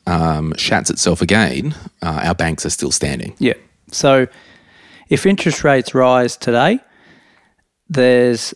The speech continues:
Speaker 2: a good chance that if I'm investing money, that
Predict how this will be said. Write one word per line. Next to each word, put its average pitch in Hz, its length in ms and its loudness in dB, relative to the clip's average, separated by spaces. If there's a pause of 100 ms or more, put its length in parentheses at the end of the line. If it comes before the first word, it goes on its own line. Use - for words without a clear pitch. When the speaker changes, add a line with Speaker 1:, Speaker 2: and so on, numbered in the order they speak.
(200)
Speaker 2:
a 123 140 2
good 156 280 -2
chance 139 460 0
that 123 200 2
if 123 180 0
I'm 151 320 2
investing 127 640 0
money, 113 340 -2 (680)
that 120 600 2